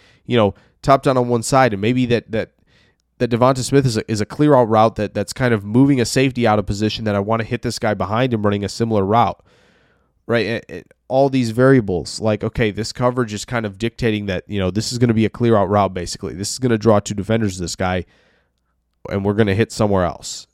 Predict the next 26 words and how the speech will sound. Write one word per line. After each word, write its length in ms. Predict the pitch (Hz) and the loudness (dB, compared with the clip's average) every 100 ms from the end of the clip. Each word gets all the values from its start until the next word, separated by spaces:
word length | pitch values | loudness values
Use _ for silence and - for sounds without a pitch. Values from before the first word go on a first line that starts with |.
| _ | _
And 640 | 104 107 104 98 95 - - _ _ _ _ _ - | -8 -4 -4 -4 -6 -10 -16 _ _ _ _ _ -8
so 160 | - | -4
that 220 | 139 143 127 | 0 0 0
happens, 420 | 135 135 92 73 | -2 -2 -6 -6
right? 240 | 101 104 | -2 -2
And 80 | 107 | -2
that, 160 | 113 - _ _ _ _ _ _ _ _ _ - | -4 -6 _ _ _ _ _ _ _ _ _ -4
the 120 | 131 | -2
Montgomery 640 | 139 139 117 131 180 226 139 | 2 2 4 2 2 0 -2
thing 300 | 110 104 107 | -2 -4 -2
is, 300 | 113 - - | -4 -6 -10
again, 400 | 113 120 127 95 | -8 -2 -2 -2
yeah, 240 | 107 135 | 0 2
he's 260 | 98 120 120 | 2 -4 -4
running 300 | 123 139 139 | 0 0 2
that 180 | 131 127 | 0 0
swing 260 | - 120 | -2 -2
route 200 | 135 123 | 2 0
to 80 | - | 0
the 100 | 113 | -6
flat. 480 | - 110 127 98 - _ _ _ _ _ _ _ _ _ _ - | -8 -2 0 0 -6 _ _ _ _ _ _ _ _ _ _ -4
He 160 | 196 | 2
is 140 | 165 107 | 4 2
the 160 | 101 | -2
number 380 | 90 98 147 165 | -2 0 2 2
four 560 | - 117 101 - - | 0 0 0 -2 -12